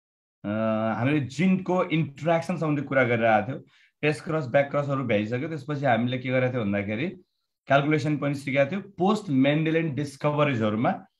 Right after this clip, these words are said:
अ, हामीले केही कुराहरू गरेका थियौँ। जस्तै हाम्रो ब्याटिसनहरूले के भनेको छ भन्दाखेरि चाहिँ कहिलेकाहीँ एउटै जिनले धेरै क्यारेक्टरहरू कन्ट्रोल गर्न सक्छ,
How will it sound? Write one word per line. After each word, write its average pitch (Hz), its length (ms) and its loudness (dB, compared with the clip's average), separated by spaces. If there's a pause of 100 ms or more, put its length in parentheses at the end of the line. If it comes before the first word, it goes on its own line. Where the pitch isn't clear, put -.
(260)
अ, 104 40 -2
हामीले 107 540 2
केही 135 320 -4
कुराहरू 123 320 4
गरेका 107 220 2
थियौँ। 107 120 -6
जस्तै 143 140 0
हाम्रो 131 260 4
ब्याटिसनहरूले 139 680 0
के 143 180 -2
भनेको 113 300 0
छ 127 60 -4 (580)
भन्दाखेरि 123 600 2
चाहिँ 139 360 -4 (160)
कहिलेकाहीँ 151 560 4
एउटै 160 500 2
जिनले 143 500 0
धेरै 156 800 0
क्यारेक्टरहरू 139 760 0
कन्ट्रोल 127 400 0
गर्न 123 220 0
सक्छ, 123 320 -8